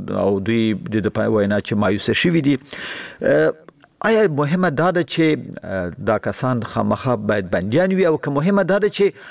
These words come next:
هغه کارونه چې دوی کول له هغو نه لاس واخلي؟ خلکو ته مهمه کومه ده؟ خلکو ته مهمه دا ده چې یو، یو سړی داسې کس خامخا بندي وي او که نه دا مهمه ده چې هغه له هغه کارونو نه لاس واخلي چې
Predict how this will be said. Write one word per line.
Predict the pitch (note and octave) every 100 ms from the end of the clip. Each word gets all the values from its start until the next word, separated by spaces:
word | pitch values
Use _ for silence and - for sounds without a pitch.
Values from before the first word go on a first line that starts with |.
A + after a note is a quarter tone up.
| - -
هغه | C#3 E3
کارونه | D#3+ - C#3 E3+ F#3
چې | -
دوی | C#3+ B2
کول | C3+ C3+ E3 F#3
له | D3+
هغو | D#3 F#3
نه | E3+
لاس | A2+ G#2 -
واخلي؟ | A2 - C3
خلکو | - G#3+ F#3+
ته | - D#3+
مهمه | C#3 C3+ C3+ B2
کومه | A2 A2 G2
ده؟ | G#2 F#2+
خلکو | C#3+ C#3 B2+
ته | A#2+
مهمه | A#2+ C3+ C3
دا | B2+ C#3+
ده | C#3
چې | - C3+ - - -
یو، | A#2+ B2 B2 A#2 B2
یو | A#2
سړی | G#2 - B2 C3+
داسې | B2+ A#2+ B2+
کس | B2 A2 - G#3 B2+
خامخا | - B2+ A2 - B2+
بندي | A2+ G#2+ A2
وي | E3 F3 - - - -
او | A2+
که | A#2+ D3
نه | E3+
دا | E3 F#3
مهمه | F3 D3+ E3 E3+
ده | E3+
چې | -
هغه | F3 E3 C3 C#3 D#3+ D#3+ - - -
له | A#2+ C#3
هغه | C#3
کارونو | D3+ D3 C#3+ D#3+ D#3
نه | D3 C#3
لاس | C3+ E3 -
واخلي | D3+ D#3 D3 D#3
چې | C#3+